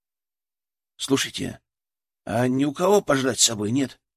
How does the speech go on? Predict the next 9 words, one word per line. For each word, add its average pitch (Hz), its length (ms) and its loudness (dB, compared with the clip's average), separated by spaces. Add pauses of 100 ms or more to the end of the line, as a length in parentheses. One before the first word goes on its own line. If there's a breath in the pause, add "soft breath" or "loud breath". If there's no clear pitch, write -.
Перевел 156 400 4
тему 147 340 0
Коля 185 320 4
и, 127 180 0
не 143 80 2
дождавшись 139 540 0
положительного 123 580 2
ответа, 123 260 -4
вскочил. 107 500 -4